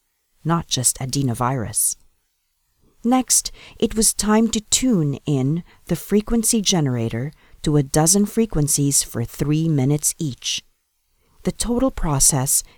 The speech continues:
testing and treatment, would take about two hours. They frequently got immediate relief,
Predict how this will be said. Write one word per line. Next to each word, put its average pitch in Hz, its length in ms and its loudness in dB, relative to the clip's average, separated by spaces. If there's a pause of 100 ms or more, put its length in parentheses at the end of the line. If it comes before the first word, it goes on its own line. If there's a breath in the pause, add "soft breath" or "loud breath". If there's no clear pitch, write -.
(140 soft breath)
testing 180 640 0
and 175 160 0
treatment, 139 640 -2 (320 soft breath)
would 165 180 -2
take 226 320 -2
about 147 400 -2
two 202 380 0
hours. 139 640 -4 (880)
They 165 140 4
frequently 147 720 -2
got 139 280 0
immediate 143 560 0
relief, 135 600 -2